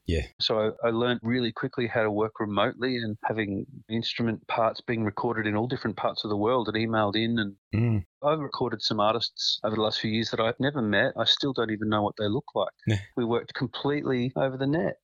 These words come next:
Speaker 2: So, yeah, I think it's been, in some ways, a fruitful time for some of us, yeah.
Speaker 1: Yeah. Shane, where should our listeners go online to find out more about you, your music,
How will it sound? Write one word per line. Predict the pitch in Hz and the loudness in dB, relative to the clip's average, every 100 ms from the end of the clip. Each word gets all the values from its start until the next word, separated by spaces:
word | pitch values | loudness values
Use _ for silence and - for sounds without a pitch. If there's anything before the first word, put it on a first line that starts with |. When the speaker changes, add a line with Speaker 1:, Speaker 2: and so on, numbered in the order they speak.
| - | -8
Speaker 2:
So, | - 160 151 190 | 0 0 0 2
yeah, | 180 117 - 151 | 2 2 0 0
I | |
think | 180 160 | 0 -2
it's | 151 | -6
been, | - 143 139 123 | 0 2 2 -2
in | - 131 | -2 -2
some | - 151 139 | 0 0 4
ways, | 113 107 104 - 143 | 4 4 0 -6 -6
a | |
fruitful | - 120 87 110 | -2 -2 -4 -8
time | - 120 110 104 104 104 - | -4 0 2 4 2 -2 -8
for | - 110 | -4 0
some | - 113 | 0 0
of | 98 | 0
us, | 95 - | 0 0
yeah. | 110 104 107 - - | 0 -2 -6 -16 -6
Speaker 1:
Yeah. | 65 65 65 64 - _ _ _ - | -2 0 0 -2 -6 _ _ _ -4
Shane, | - 131 123 123 | 0 2 0 0
where | 101 151 165 | 2 2 2
should | - 127 | 2 4
our | 107 | 4
listeners | 95 95 92 80 82 | 4 2 2 2 2
go | 82 78 78 78 80 76 - | 2 2 2 2 2 0 0
online | 98 76 80 82 73 67 | 0 2 2 2 2 2
to | 78 | 0
find | 110 95 80 | 2 2 2
out | - | 2
more | 85 78 | 2 2
about | 76 80 - | 2 0 0
you, | 82 | 0
your | 80 87 82 85 | 2 2 2 2
music, | 85 85 80 82 | 2 0 0 -2